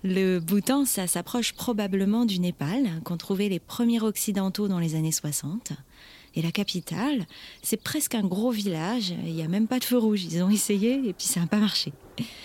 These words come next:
Les maisons, euh, sont coquettes, hein, c'est des murs blancs, elles sont décorées avec des peintures d'animaux dans la tradition bouddhiste.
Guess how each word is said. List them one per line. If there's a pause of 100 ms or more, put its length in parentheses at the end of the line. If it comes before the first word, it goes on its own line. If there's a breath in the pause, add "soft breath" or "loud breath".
(580 loud breath)
Les
maisons,
euh,
sont
coquettes,
hein,
c'est
des
murs
blancs,
elles
sont
décorées
avec
des
peintures
d'animaux
dans
la
tradition
bouddhiste.